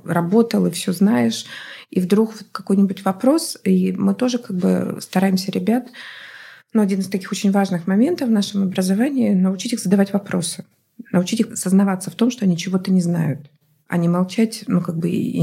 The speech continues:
и не кивать, да, потому что им все время стыдно там сказать. Ну, и когда вот они задают вопросы, да, вот ты в какой-то момент думаешь,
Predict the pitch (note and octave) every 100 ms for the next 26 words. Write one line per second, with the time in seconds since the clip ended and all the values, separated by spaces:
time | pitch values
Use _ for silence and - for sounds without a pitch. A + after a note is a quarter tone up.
0 | E3 - F3 F3+ - E3+ D#3+ A#2+ - -
1 | F#3 F#3 F3 E3+ - E3+ E3+ E3 E3+ E3
2 | - E3+ D3 D3+ E3 - - D#3+ - -
3 | - _ _ _ _ _ - - - -
4 | - - - G3+ F#3 F#3 F3 E3 D#3+ E3+
5 | E3 D#3+ F3 - F#3+ F#3 F#4 G4 - G3+
6 | - - A3 A#2+ - F#3 - A#3 F#3+ G3
7 | F#3+ G#3 G#3+ B3 G#3+ F#3 F3+ F#3 -